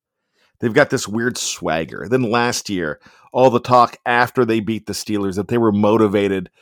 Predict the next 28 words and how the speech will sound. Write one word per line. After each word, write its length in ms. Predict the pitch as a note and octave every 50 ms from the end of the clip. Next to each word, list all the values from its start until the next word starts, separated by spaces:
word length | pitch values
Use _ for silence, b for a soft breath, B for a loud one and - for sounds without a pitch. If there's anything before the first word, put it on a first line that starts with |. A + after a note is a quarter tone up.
| _ _ _ _ _
by 160 | - A2+ A#2
what 260 | A#2+ A2+ G#2 A2+ G#2+ -
they 140 | A#2+ A2+
saw 520 | G2+ - - - G#2+ G2+ G2+ F#2+ F#2+ F2+ E2+ - _ _ _ _ _ _ _ _ _ _ _ _ _ _ _ _ _ _ _ -
on 280 | B2+ B2+ B2+ B2 B2 A#2+
the 100 | A2+ G#2
field 360 | - - A2+ G#2+ A2 G#2+ G2+
beforehand. 880 | F#2 G2+ - - - G#2+ G#2+ G#2 F#2+ G2 G2+ F#2+ F#2 F2 E2 E2 E2
And 320 | - - - A#2+ C3 B2+ C3
they 120 | C3 C3
made 320 | B2 A#2 A#2 A2+ A#2+ A#2 G#2+
that 240 | A2+ A2 G#2 -
comment, 480 | - - G2+ G2 G2 G2 F#2+ F#2+ G2 G2
Josh 360 | - - A2+ G#2+ G#2+ G2+ -
Allen 380 | G#2 G2 G2+ G2+ G2+ G2+ G2+ G2
saying, 300 | - - G#2+ G#2 G#2 G2
"They 220 | G2 G2 G#2 G#2+
do 180 | G2 A2+ A#2 A2
the 100 | A2 A2+
dancing, 800 | G#2 F#2+ G2+ F#2+ F#2+ G2 G2 G2 - G2+ G2 F#2+ F#2+ F2 E2
we 180 | E2 F2 F2 F#2
do 160 | F#2 G#2 G#2
the 100 | G2+ A#2
playing." 560 | G2 - - F#2+ F#2 F#2 F2+ F2 F2+ F#2+ G2+ - -
Okay, 600 | F#2 A2 A2 - - F2+ F#2+ G2 G2 G2 G2+ G#2
blah, 400 | F2+ - C#2+ C#2 C2+ C#2+ C#2+ C#2
blah, 340 | - D2+ C2 C2+ C#2 C#2 C#2
blah. 560 | - - D3+ D#3+ E3 D#3+ D#3+ D#3+ D#3+ D3 C3+